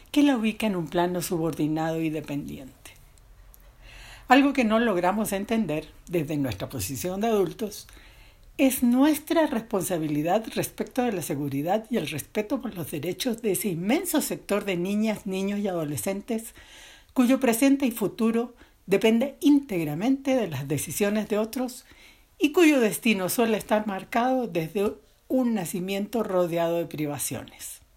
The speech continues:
Las caritas sonrientes frente a la cámara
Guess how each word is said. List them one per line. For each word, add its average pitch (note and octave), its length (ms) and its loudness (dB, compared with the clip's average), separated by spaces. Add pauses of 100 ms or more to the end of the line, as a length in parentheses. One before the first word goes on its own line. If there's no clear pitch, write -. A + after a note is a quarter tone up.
(2250)
Las B3 240 2
caritas C4+ 540 2
sonrientes E3+ 840 0
frente E3 320 -2
a E3+ 40 -2
la D#3+ 160 -4
cámara B2 500 -4